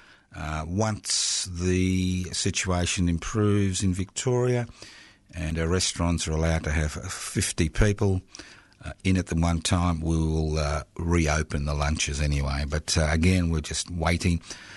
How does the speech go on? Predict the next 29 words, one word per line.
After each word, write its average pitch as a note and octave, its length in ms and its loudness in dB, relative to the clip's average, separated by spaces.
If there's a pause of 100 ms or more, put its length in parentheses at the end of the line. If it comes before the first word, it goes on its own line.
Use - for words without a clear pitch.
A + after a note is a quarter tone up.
(180)
to - 80 -10
put E2+ 140 -2
a E2 40 2
lid F2+ 380 2
on D#2+ 240 0
the D#2+ 140 0
current D#2 400 0
spike - 580 -2
in D#2 220 -4
covid D#2 420 -2
nineteen D2 520 -2
cases, C#2+ 680 -4
uh, D2+ 220 0 (360)
especially D2 600 0 (120)
in D#2+ 160 2
Melbourne. D2+ 400 2 (500)
Listen A2 180 4
to A2+ 60 4
The G#2 80 4
Anarchist G#2 320 0
World G#2 240 2
This - 220 -2
Week, B2+ 220 -2
broadcast G2 580 -2
across G2 300 -4
Australia F#2+ 420 -2
via F#2+ 160 -2
the F2+ 80 -2
Community F#2 720 0